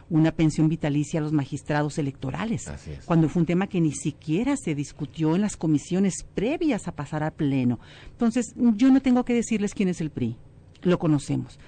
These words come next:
Speaker 1: Y ese es un escenario muy fuerte que tendrá que enfrentar, eh, Gustavo Madero, pero estoy segura que lo va a hacer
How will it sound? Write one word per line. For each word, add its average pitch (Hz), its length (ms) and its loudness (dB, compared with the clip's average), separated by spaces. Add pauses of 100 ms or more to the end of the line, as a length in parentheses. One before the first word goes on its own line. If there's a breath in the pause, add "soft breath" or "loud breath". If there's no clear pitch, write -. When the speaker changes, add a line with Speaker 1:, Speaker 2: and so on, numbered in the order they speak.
(260 loud breath)
Speaker 1:
Y 202 100 0
ese 202 100 0
es 202 60 -2
un 220 80 6
escenario 196 420 2
muy 202 160 6
fuerte 240 340 -2
que - 80 -4
tendrá 170 260 -2
que 185 100 -4
enfrentar, 180 400 -2
eh, 156 280 0
Gustavo 147 380 -2
Madero, 202 400 0
pero 247 100 0
estoy 240 160 -4
segura 214 380 0
que 208 100 -4
lo 170 80 0
va 151 80 -2
a 151 40 -4
hacer 151 220 -6